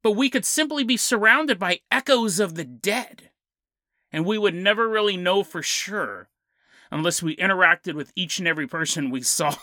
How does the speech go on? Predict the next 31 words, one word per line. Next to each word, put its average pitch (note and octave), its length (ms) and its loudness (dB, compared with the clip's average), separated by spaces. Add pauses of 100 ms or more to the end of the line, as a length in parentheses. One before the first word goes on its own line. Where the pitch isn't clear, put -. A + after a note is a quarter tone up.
(400)
<laughs> - 500 -20
saw B3 420 2
walking B3 520 -2
down A#3+ 140 -2
the G3+ 80 -10
street. A#3 440 -4 (180)
I C#4 100 8
wanted C#4 420 2
this A#3 220 -10
ending C#4 280 2
to G#3+ 60 -8
be A3+ 260 -4
creepy. - 680 -8
<laughs> - 20 -6
I D#4+ 220 6
wanted D#4+ 340 0
this - 240 -6
ending C4+ 400 -2 (240)
to B3+ 100 0
make B3+ 200 4
you B3 100 0
wonder, A#3+ 320 0
"Whoa, A#3+ 340 4
dude, A#3+ 560 2 (460)
is E3+ 140 -2
that A3 200 4
dude A3+ 220 0
dead?" A#3 360 8
<laughs> - 40 -4 (160)
But - 180 6
I'm E4 80 -2